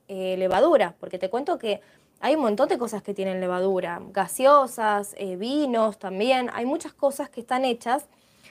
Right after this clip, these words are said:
eh, a base de algún, algo, algún derivado de la levadura. Entonces hay muchos productos que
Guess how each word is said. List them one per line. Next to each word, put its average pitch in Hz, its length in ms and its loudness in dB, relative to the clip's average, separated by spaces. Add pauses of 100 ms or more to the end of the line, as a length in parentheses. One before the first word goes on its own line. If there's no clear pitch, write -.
(300)
eh, 202 280 2
a 202 140 4
base 302 480 2
de 202 260 0
algún, 220 920 -4
algo, 254 380 2
algún 233 320 0
derivado 262 420 4
de 196 120 4
la 190 100 2
levadura. 180 520 -2
Entonces 226 260 -10
hay 247 80 -2
muchos 285 360 -2
productos 277 520 4
que 285 340 0